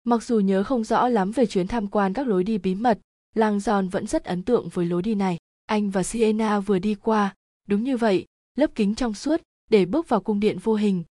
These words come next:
Cái thế giới bí mật tồn tại phía sau những bức tường của cung điện Vecchio, một lãnh địa tối mật mà chỉ duy nhất vị công tước đương trị vì thời đó, cùng những người thân cận nhất với ông ấy mới có thể tiếp cận được. Lang Giòn dừng lại một lúc bên trong khuôn cửa và làm quen với không gian xung quanh họ.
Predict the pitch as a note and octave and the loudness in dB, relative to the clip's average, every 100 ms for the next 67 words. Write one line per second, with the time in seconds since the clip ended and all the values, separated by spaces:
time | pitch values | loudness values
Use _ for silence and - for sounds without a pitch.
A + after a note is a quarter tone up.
0 | _ A#3 A3+ A3 A3 F#3+ G#3 G#3+ C4 D4+ | _ -2 0 -2 0 -2 -2 -4 -2 -2
1 | D4+ G3 F#3 G3+ F3+ G3 G3+ C4+ A3+ G#3 | 0 -4 -2 -4 -2 -4 -4 -2 -2 0
2 | G3+ F4+ F4+ A#3+ F#3 E3+ G3+ G3 G3 F3 | -2 -4 0 0 0 -4 -6 -2 -4 -2
3 | D4 - B3+ G#3+ G3+ - _ _ - B3+ | -6 -4 -2 0 0 -4 _ _ -4 -2
4 | A#3+ C#4 C#4+ - G3 G3 C#4+ B3 - F#3+ | -2 -2 -2 -2 -4 -4 -2 -2 -2 -4
5 | F#3+ F3+ G#3 E3+ G#3+ A3 F4 - - - | -4 -2 -6 -4 -4 -2 -2 -2 -8 -4
6 | G3+ F#3 D#4+ E4 A#3 G3 A#3 F3+ - G#3+ | -6 -4 -6 -2 -4 -4 -6 -8 -8 -6
7 | G3+ F#3 F3 F#3 C#4+ _ _ C4+ A3 A3 | -6 -4 -2 -4 -6 _ _ -4 -2 -4
8 | D4 G#3+ G3 G3+ G3 G3 G3+ D4+ - G3 | -2 -4 -2 -6 -4 -4 -2 -4 -4 -6
9 | - A3 F#3+ G3+ G3 F#3 A#3 B3 A3 - | -4 -4 -4 -2 -2 -2 -4 -4 -4 -6
10 | - A#3 F3 F#3+ F3 _ _ _ _ _ | -8 -8 -6 -6 -6 _ _ _ _ _
11 | B3 C4 B3 A#3+ B3+ A3+ A#3 F#3+ G3+ F3+ | -4 -2 -2 -2 -2 0 -2 -2 -2 -2
12 | G3 A#3+ E4 B3 G#3+ B3+ A3 G#3 G#3+ F3+ | -4 -4 2 2 2 -2 -6 -2 -4 -2
13 | A#3 F3+ F3+ F3+ F3 G3 G#3+ G#3 F#3+ F#3+ | -2 0 -2 -4 -6 -4 -2 -2 -4 -4
14 | C#4 A3 G#3+ G3 - G#3 G#3 G#3 G#3+ G3+ | -6 -4 -4 -4 -4 -4 -4 -6 -4 -4